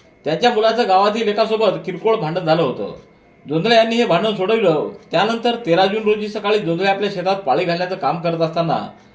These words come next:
जुन्या भांडणाच्या कारणावरून कुऱ्हाडी, लोखंडी रॉड व काठीनं त्यांच्यावर हल्ला करण्यात आला.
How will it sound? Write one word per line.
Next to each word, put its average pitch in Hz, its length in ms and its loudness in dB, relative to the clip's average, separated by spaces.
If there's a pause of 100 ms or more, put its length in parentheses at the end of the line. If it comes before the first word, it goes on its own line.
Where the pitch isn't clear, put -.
(340)
जुन्या 190 200 0
भांडणाच्या 196 380 2
कारणावरून 170 760 0
कुऱ्हाडी, 151 480 0
लोखंडी 190 320 -2
रॉड 170 240 4
व 160 140 -4
काठीनं 160 340 -2
त्यांच्यावर 147 340 -4
हल्ला 113 160 -4
करण्यात 113 340 -10
आला. 76 200 -10